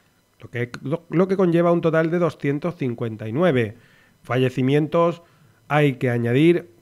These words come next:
cuatro, lo que hacen un total de cuatrocientas cincuenta y cuatro personas fallecidas y recuperados cincuenta mil, cincuenta y nueve mil ochocientos cincuenta y siete, lo que hace un total de doscientos setenta y dos recuperados nuevos.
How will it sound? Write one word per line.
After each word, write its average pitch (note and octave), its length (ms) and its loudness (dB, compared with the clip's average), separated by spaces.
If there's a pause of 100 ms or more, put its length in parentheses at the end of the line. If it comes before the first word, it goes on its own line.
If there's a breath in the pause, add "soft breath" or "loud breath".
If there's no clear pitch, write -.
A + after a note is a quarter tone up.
cuatro, D#3 640 4 (220 soft breath)
lo C3 180 -4
que E3+ 100 -2
hacen F3+ 340 0
un F3+ 100 0
total E3+ 400 2
de D3 140 0
cuatrocientas D3 840 0
cincuenta D#3+ 500 0
y B2+ 40 0
cuatro D#3+ 520 -2
personas A#2+ 560 -4 (100)
fallecidas C#3 800 0 (280 soft breath)
y A#3 120 2
recuperados D3+ 840 2 (220 soft breath)
cincuenta C#3 560 -2
mil, A3 400 0
cincuenta G3 460 2
y D#3+ 60 4
nueve F#3 240 4
mil F3 300 2
ochocientos D#3 600 -4
cincuenta A#2+ 400 -4
y A#2 60 -4
siete, B2 460 2 (280 soft breath)
lo C3+ 220 4
que C3+ 100 0
hace D3 240 2
un F3+ 140 4
total D#3+ 420 2
de G#3 120 2
doscientos E3 720 0
setenta G3 480 0
y B2+ 40 2
dos A#2+ 160 0
recuperados A#2+ 600 -2
nuevos. B2 500 0